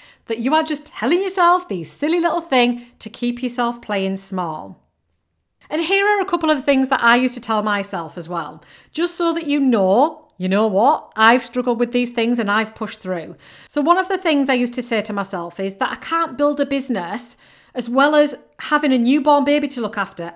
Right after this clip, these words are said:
and a toddler as well at the same time. Like, "This is impossible." No, is that really true? And I'd look around and think, "No, there are other people doing this. Yes, it's hard.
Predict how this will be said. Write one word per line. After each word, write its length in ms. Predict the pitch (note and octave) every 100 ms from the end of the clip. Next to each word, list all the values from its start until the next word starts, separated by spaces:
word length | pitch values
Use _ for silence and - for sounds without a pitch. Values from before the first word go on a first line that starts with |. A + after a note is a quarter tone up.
| -
and 240 | F4 E4+
a 60 | E4
toddler 400 | D#4 D4 C#4+ A3
as 140 | G#3+
well 100 | A#3
at 60 | G#3+
the 80 |
same 200 | - A3+
time. 240 | G3+ G#3 F#3+
Like, 220 | E3+ -
"This 160 | B4+ A4+
is 120 | G#4+
impossible." 840 | G#4+ F#4+ G4+ G#4 G4 D4 F3+ - - - _ _ _ _
No, 680 | E3+ E3+ E3+ E3 F#3 F4 - -
is 180 | G3+
that 220 | G#3 C#4+ D4+
really 260 | D4 D4
true? 520 | D#4 - A3+ G3 C4+ - _ _ -
And 80 | F3+
I'd 80 |
look 200 | F3+ G3
around 360 | C4 A#3+ G#3+ A3
and 80 | G3
think, 200 | F#3+ -
"No, 520 | G3 A#3+ A#3+ A#3+ A#3+
there 140 | A3+
are 80 | G3
other 140 | B3+ C#4
people 300 | C#4+ C#4 C#4
doing 260 | A#3+ A#3
this. 400 | A3+ A3+ A3+ A#3 - - - _
Yes, 340 | D#3 G#3+ C#4
it's 160 | E4+ -
hard. 540 | D#4+ E4 D4 A3 C#4+